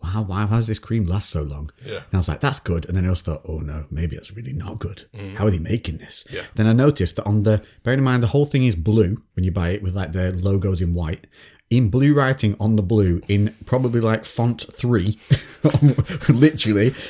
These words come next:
Speaker 1: it says alternative to cream
Speaker 2: Yeah.
Speaker 1: on it. I was like, "You cheeky buggers."
Speaker 2: Sneaky
Speaker 1: And it's the
Speaker 2: little
Speaker 1: same company
Speaker 2: bastards.
Speaker 1: that make the double cream that I normally buy.
Speaker 2: Yeah.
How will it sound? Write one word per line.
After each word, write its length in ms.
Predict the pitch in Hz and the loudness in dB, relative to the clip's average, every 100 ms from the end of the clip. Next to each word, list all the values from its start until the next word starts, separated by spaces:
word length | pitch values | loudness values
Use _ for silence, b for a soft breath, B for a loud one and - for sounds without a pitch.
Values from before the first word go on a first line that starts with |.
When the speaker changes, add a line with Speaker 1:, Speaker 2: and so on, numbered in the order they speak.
| 131 | -4
Speaker 1:
it 100 | 127 | 0
says 300 | 120 113 - B B _ _ _ | 4 4 2 B B _ _ _
alternative 720 | 110 110 113 107 107 - 95 | 0 0 2 4 4 2 -2
to 100 | - | -4
cream 340 | - 92 87 85 _ | -4 -2 -2 -4 _
Speaker 2:
Yeah. 180 | - 80 - | -12 -10 -2
Speaker 1:
on 120 | 87 | 0
it. 200 | 85 - _ 92 | 0 -6 _ -8
I 40 | |
was 100 | 87 | -8
like, 80 | 78 | -8
"You 440 | 90 87 78 90 82 | -6 -6 -4 -4 -6
cheeky 440 | - 95 87 127 | -6 -6 -6 -6
buggers." 360 | 110 101 87 82 | 0 0 0 -4
Speaker 2:
Sneaky 280 | 120 - 127 | -6 -6 0
Speaker 1:
And 80 | 113 | 2
it's 80 | |
the 40 | 107 | 2
Speaker 2:
little 60 | 143 | 4
Speaker 1:
same 140 | 147 | 4
company 240 | 147 131 127 | 4 4 2
Speaker 2:
bastards. 120 | 110 | 2
Speaker 1:
that 60 | |
make 180 | 110 127 | 0 0
the 60 | 110 | -2
double 220 | 101 95 | -4 -4
cream 220 | - 92 | -2 -2
that 80 | 90 | 0
I 20 | |
normally 260 | 92 95 92 | 0 0 2
buy. 280 | 95 95 80 | 0 0 -4
Speaker 2:
Yeah. 200 | - 85 | -8 -10